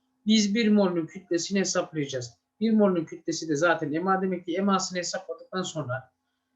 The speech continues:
e, bize verilen atom ağırlık-, atom ağırlıkları yardımıyla, e, diğer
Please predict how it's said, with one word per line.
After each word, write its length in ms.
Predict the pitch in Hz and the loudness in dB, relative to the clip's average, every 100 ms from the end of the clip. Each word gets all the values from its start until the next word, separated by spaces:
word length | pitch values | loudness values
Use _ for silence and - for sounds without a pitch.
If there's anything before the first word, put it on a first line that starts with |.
| _ _ _ - | _ _ _ 0
e, 60 | 135 135 135 131 131 123 123 - _ _ | 4 6 4 4 2 -2 -4 -10 _ _
bize 300 | 170 190 220 | -4 4 6
verilen 320 | 214 196 185 | 6 4 0
atom 380 | 170 180 208 208 | 0 -2 2 4
ağırlık-, 560 | 214 202 180 - - - _ _ _ _ | 4 2 -2 -16 -20 -20 _ _ _ _
atom 320 | 165 175 202 | 0 2 0
ağırlıkları 540 | 190 185 170 160 160 147 | 2 2 0 0 2 4
yardımıyla, 800 | 147 165 160 180 170 143 202 - _ _ - | 4 4 2 0 -2 -4 -8 -10 _ _ -4
e, 300 | 147 147 147 | 0 2 4
diğer 300 | 202 196 | 4 4